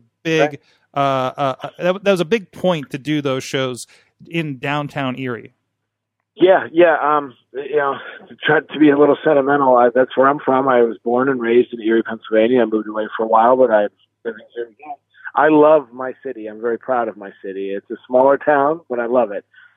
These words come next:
Speaker 2: And the Avalon has been around for over sixty, seventy years. And years and years ago, it was a big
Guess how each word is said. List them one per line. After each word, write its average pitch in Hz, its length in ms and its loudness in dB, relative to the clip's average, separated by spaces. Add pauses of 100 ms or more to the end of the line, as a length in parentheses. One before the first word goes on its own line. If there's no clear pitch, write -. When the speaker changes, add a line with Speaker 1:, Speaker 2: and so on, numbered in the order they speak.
(120)
Speaker 2:
And 127 440 -6
the 139 100 -4
Avalon 143 640 0 (100)
has 131 140 -6
been 131 160 -6
around 131 480 -6
for 120 160 0
over 147 380 0 (100)
sixty, 135 400 -6
seventy 120 320 0
years. 120 400 2 (440)
And 139 220 -2
years 190 280 4
and 170 80 2
years 160 220 4
ago, 127 220 6
it 113 60 2
was 110 60 -6
a 113 80 -6
big 135 140 0